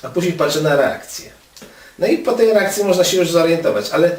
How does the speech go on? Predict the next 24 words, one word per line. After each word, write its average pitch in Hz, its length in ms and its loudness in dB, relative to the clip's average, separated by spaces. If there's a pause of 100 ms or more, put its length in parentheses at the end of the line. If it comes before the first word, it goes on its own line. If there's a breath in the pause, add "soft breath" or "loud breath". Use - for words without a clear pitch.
(220 loud breath)
w - 80 -10
sumie - 240 0
to 240 260 2
nie 233 80 2
jest 208 160 2
takie - 300 0
aż 113 200 -2
istotne, - 680 -4 (280)
że 139 520 -2 (1400 loud breath)
jak 175 240 2
reagują 160 460 2
ludzie. - 380 0
Owszem, - 360 -4 (160)
to - 340 0 (680)
pewne 233 260 0
wskazówki 196 480 0
mogą 170 280 2
być 160 280 -2
bardzo 151 400 -2
przydatne, 151 520 -4
ale 233 180 2
nie 233 100 2
do 220 120 2
końca. - 420 -4